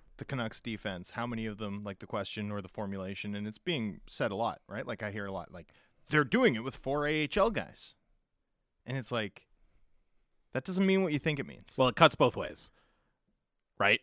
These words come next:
Speaker 2: Like,
Speaker 1: It
Speaker 2: it says something about the guys they're replacing as well.
Speaker 1: That says a lot more about the guys they're replacing.
Speaker 2: Yeah, that's part of the story. There's
Speaker 1: And,
Speaker 2: no doubt about that.
Speaker 1: and also that Wolanin and Burrows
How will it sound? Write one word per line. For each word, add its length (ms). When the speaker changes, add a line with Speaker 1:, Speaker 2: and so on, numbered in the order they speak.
Speaker 2:
Like, 120
Speaker 1:
It 60
Speaker 2:
it 60
says 180
something 220
about 140
the 80
guys 200
they're 120
replacing 420
as 140
well. 180
Speaker 1:
That 100
says 220
a 40
lot 240
more 280
about 220
the 60
guys 200
they're 100
replacing. 400
Speaker 2:
Yeah, 80
that's 160
part 180
of 40
the 80
story. 340
There's 140
Speaker 1:
And, 80
Speaker 2:
no 120
doubt 160
about 220
that. 160
Speaker 1:
and 160
also 260
that 140
Wolanin 580
and 180
Burrows 400